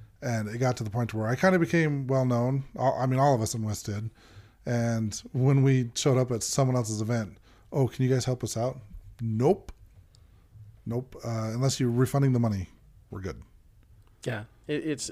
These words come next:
Speaker 2: it's nice when you're the paying customer to be the actual customer.
Speaker 1: Yeah.
Speaker 2: And, and, and so there's, yeah, there's been several times where I've, um, been,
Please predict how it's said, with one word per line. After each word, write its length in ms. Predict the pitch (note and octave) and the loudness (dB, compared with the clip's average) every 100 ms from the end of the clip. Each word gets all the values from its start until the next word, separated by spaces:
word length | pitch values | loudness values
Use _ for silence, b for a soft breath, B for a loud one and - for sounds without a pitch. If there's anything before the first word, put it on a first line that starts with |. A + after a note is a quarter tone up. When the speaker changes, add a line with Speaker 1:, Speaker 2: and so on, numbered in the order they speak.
| - | -8
Speaker 2:
it's 240 | C#3 - | -8 -4
nice 240 | D#3 D#3+ - | -2 -2 -2
when 180 | D3 C3 | -4 -2
you're 240 | C3 C3 | 0 -2
the 260 | B2+ C3+ B2 | -2 -6 -4
paying 380 | - C3 A#2+ | -4 -4 -4
customer 560 | A#2 B2 - A#2+ A2+ G#2+ | -2 -2 -2 -6 -6 -6
to 140 | G#2+ A#2 | -8 -6
be 320 | B2 A#2 A2+ | -4 -4 -4
the 140 | A#2+ | -2
actual 280 | G#2+ A2+ A2+ | -2 -4 -10
customer. 560 | - A2+ - - A#2+ - _ | -4 -6 -6 -16 -18 -20 _
Speaker 1:
Yeah. 220 | A#2+ F#2+ - - | -4 -4 -6 -12
Speaker 2:
And, 220 | B2+ A2 | -14 -12
and, 260 | A2 B2+ A#2 | -12 -12 -12
and 280 | C3+ A#2+ A#2+ b b b b b b | -12 -14 -18 b b b b b b
so 240 | - B2 | -4 -2
there's, 280 | A#2 B2 - - | -2 -4 -6 -10
yeah, 260 | D#3+ B2+ A#2 | -2 -2 -2
there's 180 | D#3 C#3 | -8 -6
been 140 | E3 C3+ | -6 -2
several 280 | C3 B2+ | 0 0
times 280 | B2 A#2 A2+ | -2 -4 -4
where 200 | A2+ A2+ | -2 0
I've, 320 | A2 A2 A#2+ - | 0 -4 -12 -18
um, 260 | C3+ B2 - - - _ - | -18 -18 -20 -20 -20 _ -10
been, 300 | A2+ A2 | -10 -10